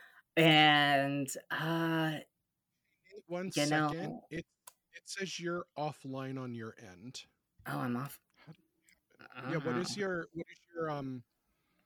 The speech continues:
Speaker 2: health bar say?
Speaker 1: Health, health
Speaker 2: Where it
Speaker 1: check.
Speaker 2: says your name in the middle?
Speaker 1: Yeah, it says warning.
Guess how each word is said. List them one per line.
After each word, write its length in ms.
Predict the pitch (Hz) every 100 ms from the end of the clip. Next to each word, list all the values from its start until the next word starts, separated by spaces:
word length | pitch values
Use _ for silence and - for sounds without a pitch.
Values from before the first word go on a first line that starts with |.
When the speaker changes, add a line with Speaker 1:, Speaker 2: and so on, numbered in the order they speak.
| - - _ _ _ _
Speaker 2:
health 400 | - 160 143 - -
bar 320 | 107 90 92
say? 460 | - 117 71 76 - _ _ _ _ _
Speaker 1:
Health, 440 | - 110 120 - _ _
health 260 | - - 151
Speaker 2:
Where 40 |
it 80 | 147
Speaker 1:
check. 120 | -
Speaker 2:
says 160 | - 120
your 120 | 151
name 460 | 143 147 147 147 151 _
in 120 | 156
the 60 | 139
middle? 420 | 139 135 151 160 - _ _ _ _ _ _ _ _ _ -
Speaker 1:
Yeah, 260 | 143 151 127
it 140 | 139
says 200 | - 220 -
warning. 1500 | - 107 120 123 139 151 156 82 67 71 71 143 170 156